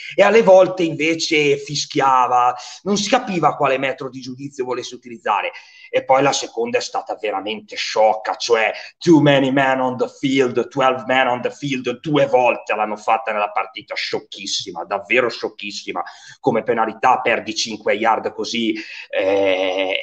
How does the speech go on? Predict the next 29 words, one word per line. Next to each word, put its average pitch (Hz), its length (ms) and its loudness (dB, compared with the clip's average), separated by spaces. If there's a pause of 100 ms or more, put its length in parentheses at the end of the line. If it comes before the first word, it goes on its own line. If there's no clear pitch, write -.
è 98 160 4
veramente, 107 580 0
veramente 98 840 0 (240)
un 127 160 0
errore 123 400 6
imperdonabile. 110 1000 2 (500)
Senza 202 600 2
quelle 165 260 4
penalità, 156 720 2
ecco 127 380 -2
che 131 100 -6
la 117 140 -2
tattica 117 440 -2
di 110 120 -8
Matt 113 240 -6
LaFleur 104 580 -4
forse 104 500 -6
non 92 180 -12
sarebbe 95 540 -4
stata 90 400 -8
così 90 240 -14
sbagliata. 85 600 -6 (240)
L'ultima 160 540 4
cosa, 117 420 4
poi 123 180 2
concludo 120 520 -2
il 113 40 -2
mio 110 180 -4
grande 107 600 -4